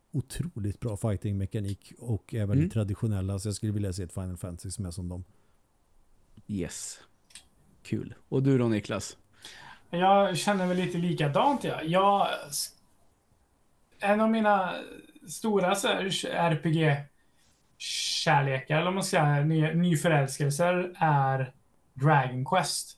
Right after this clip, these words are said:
Speaker 3: Eh, körde igenom elvan, eh,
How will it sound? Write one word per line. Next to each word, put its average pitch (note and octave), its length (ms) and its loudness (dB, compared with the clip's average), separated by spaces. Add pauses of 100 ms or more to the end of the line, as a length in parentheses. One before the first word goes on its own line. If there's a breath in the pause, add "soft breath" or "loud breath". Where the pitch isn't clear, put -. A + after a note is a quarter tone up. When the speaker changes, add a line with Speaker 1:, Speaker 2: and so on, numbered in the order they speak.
(120)
Speaker 3:
Eh, B2+ 340 2 (440)
körde D#3 420 2
igenom C#3+ 720 2 (1200)
elvan, D#3 760 4 (840 loud breath)
eh, C3 440 2